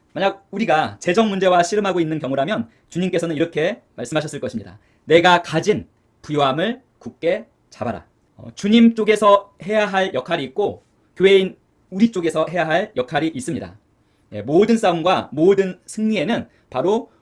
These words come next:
우리 쪽에서 해야 할 일이 있습니다. 예, 하나님께서 이스라엘 백성들에게 가나안 땅을 약속하셨지만 동시에 신명기 십일 장 이십사 절에서 이렇게 말씀하셨습니다.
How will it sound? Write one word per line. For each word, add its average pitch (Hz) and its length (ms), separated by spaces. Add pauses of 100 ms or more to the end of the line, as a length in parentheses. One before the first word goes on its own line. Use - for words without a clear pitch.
우리 233 220
쪽에서 160 520
해야 170 220
할 180 240
일이 156 180
있습니다. 101 380 (560)
예, - 40
하나님께서 185 640 (140)
이스라엘 185 400
백성들에게 147 800
가나안 180 480
땅을 170 320
약속하셨지만 170 840 (300)
동시에 170 420
신명기 180 360
십일 170 200
장 160 200
이십사 143 240
절에서 143 200
이렇게 165 260
말씀하셨습니다. 120 640